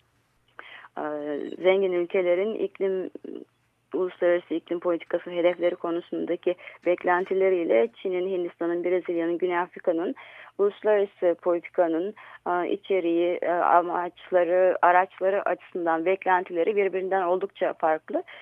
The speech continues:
Korumaya çalıştıkları çıkarlar da birbirinden farklı. Bu kadar uyuşmaz ortaklardan,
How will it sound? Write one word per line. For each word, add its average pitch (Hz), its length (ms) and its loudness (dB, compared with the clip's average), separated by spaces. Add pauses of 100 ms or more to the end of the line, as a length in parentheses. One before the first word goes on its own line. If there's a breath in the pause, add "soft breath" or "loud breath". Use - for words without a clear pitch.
(140 loud breath)
Korumaya 226 360 0
çalıştıkları 214 640 -2
çıkarlar 233 600 6
da 180 120 -4
birbirinden 147 540 -2
farklı. 151 500 -4 (360 loud breath)
Bu 233 40 -12
kadar 269 280 6
uyuşmaz 226 680 0 (500 soft breath)
ortaklardan, 196 1160 4